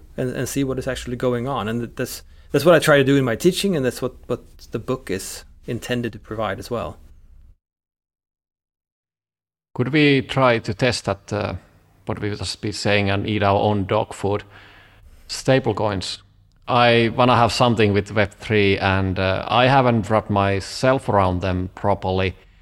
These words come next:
Speaker 2: First of all, they've been around for many years, almost, like, ten years, a-, at least in the, in the conceptual states.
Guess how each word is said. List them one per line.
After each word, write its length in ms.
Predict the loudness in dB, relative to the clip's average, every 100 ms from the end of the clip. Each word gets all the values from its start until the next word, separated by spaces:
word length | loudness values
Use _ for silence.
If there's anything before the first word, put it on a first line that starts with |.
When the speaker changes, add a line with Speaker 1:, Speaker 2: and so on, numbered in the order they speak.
| -20 _ -20 -20 -20 -20
Speaker 2:
First 300 | 0 2 4
of 120 | 2 4
all, 400 | 4 4 0 -6 -2
they've 180 | 0 2
been 220 | 2 2
around 320 | 2 0 0
for 200 | -2 -2
many 220 | 0 0
years, 560 | 0 0 -2 -6 -12 -10
almost, 420 | -4 -2 -2 -4 -6
like, 220 | -8 -4
ten 180 | -2 0
years, 320 | 0 -2 -4
a-, 160 | -6 -6
at 140 | -6
least 300 | -6 -6 -6
in 140 | -6
the, 220 | -6 -8 -8
in 120 | -10 -10
the 200 | -12 -14 -18 -4
conceptual 560 | -2 0 -2 -2 -4
states. 540 | -6 -6 -6 -6 -10